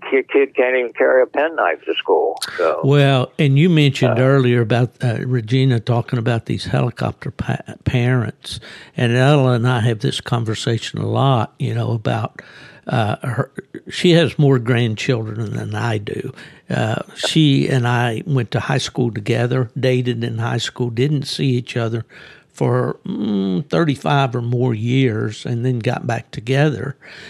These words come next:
Speaker 2: And she, she has more grandchildren than I do. But we talk
Speaker 1: Yeah.
Speaker 2: about, and I, I talk about getting them out. Why aren't they outdoors more and all?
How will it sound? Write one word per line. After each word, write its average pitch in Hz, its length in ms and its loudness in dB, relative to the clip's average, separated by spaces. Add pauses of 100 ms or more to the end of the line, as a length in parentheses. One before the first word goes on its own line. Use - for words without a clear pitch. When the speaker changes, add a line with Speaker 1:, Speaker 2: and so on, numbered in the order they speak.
(200)
Speaker 2:
And 123 480 0
she, 165 520 2 (120)
she 180 260 2
has 147 280 2
more 143 300 6
grandchildren 117 840 -2
than 117 180 -4
I 110 180 -4
do. 117 320 -6 (380)
But 143 100 4
we 139 140 6
talk 151 340 2
Speaker 1:
Yeah. - 80 2
Speaker 2:
about, 139 460 2
and 143 180 2
I, - 220 -2
I 135 140 -2
talk 180 300 -2
about 135 320 -2
getting 139 300 0
them 117 160 -2
out. 131 460 -2
Why 139 140 0
aren't 147 220 0
they 139 200 -2
outdoors - 600 -2
more 131 240 0
and 127 140 -4
all? 127 220 -2